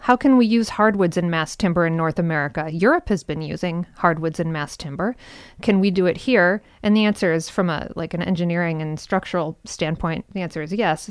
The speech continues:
It just is a matter of doing the, uh, research, development, and product certification to make that happen. And I will say that our friends at Michigan Tech University have been doing some exciting research along those lines, developing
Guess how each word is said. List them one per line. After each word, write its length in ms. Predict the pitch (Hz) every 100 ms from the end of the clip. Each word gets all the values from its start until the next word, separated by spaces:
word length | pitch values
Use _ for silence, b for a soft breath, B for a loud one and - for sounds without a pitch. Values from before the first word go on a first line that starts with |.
| -
It 140 | -
just 200 | - 170
is 100 | 175
a 60 | 170
matter 320 | 165 165 170
of 100 | 160
doing 400 | 190 175 170 170 -
the, 120 | 165 - 233
uh, 200 | 180 - 175
research, 440 | 208 - 214 -
development, 420 | 180 175 165 170
and 80 | 156
product 400 | - 170 156 -
certification 720 | 170 160 165 - 156 - 165
to 100 | 180
make 200 | 165 160
that 140 | 143 -
happen. 460 | 165 165 254 294 B B B B B -
And 120 | 214
I 60 |
will 120 | 240 254
say 180 | 269
that 120 | 233 214
our 120 | 175
friends 380 | - 185 180 -
at 200 | 180 180
Michigan 380 | 185 196 165
Tech 260 | - 294 -
University 580 | 226 165 156 - 165 160
have 120 | 170
been 140 | 175 170
doing 180 | 160
some 160 | 160 175
exciting 480 | 165 - 190 180 170
research 380 | 156 - 156 180
along 280 | 165 165
those 200 | 165 156
lines, 280 | 151 151 156
developing 540 | 180 160 156 156 151